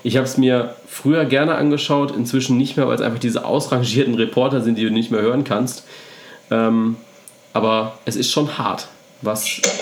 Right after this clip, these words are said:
inzwischen passiert mit Fußball, wenn's um die Fernsehrechte geht.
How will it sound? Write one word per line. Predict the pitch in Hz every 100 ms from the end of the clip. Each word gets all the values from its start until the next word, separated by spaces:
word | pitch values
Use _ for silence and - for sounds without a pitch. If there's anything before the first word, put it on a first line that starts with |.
| -
inzwischen | 117 - 120 131
passiert | 127 123 131 127
mit | -
Fußball, | - 101 104 98 101 - - - - - - - - - - - - - - - -
wenn's | 120 101
um | 110
die | 104
Fernsehrechte | 104 98 95 95 95 98
geht. | 87 92